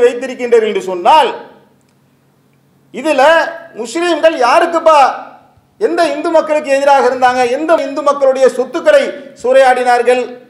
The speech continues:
எந்த இந்து மக்களுடைய கல்வியை பறித்தார்கள், எந்த இந்து மக்களுடைய வேலை வாய்ப்பை பறித்தார்கள், எந்த இந்து மக்களுடைய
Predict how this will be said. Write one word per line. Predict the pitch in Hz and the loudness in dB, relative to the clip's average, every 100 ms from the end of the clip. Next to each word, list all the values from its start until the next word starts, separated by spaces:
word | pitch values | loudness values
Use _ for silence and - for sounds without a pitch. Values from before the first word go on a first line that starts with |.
| _ _ _ _ _ _ _ _ - | _ _ _ _ _ _ _ _ -2
எந்த | 247 349 320 | 0 2 2
இந்து | 285 320 | 0 0
மக்களுடைய | 311 302 294 285 269 269 | 0 0 -2 2 0 0
கல்வியை | 262 339 349 269 | -2 0 0 2
பறித்தார்கள், | 277 277 269 254 254 254 247 254 - _ _ _ 190 | 0 2 2 2 0 -2 -8 -18 -20 _ _ _ -2
எந்த | 262 349 330 | 2 2 2
இந்து | 294 330 | 0 0
மக்களுடைய | 311 302 302 294 226 | 0 2 2 2 4
வேலை | 285 339 339 | 4 4 4
வாய்ப்பை | 320 311 285 | 2 0 -2
பறித்தார்கள், | 262 269 269 254 254 269 254 - - _ _ _ _ _ _ _ _ _ _ _ _ _ _ _ _ | -2 0 0 2 2 0 -6 -14 -20 _ _ _ _ _ _ _ _ _ _ _ _ _ _ _ _
எந்த | 185 285 349 311 | -2 2 2 0
இந்து | 302 320 | -2 0
மக்களுடைய | 302 302 302 | 2 2 2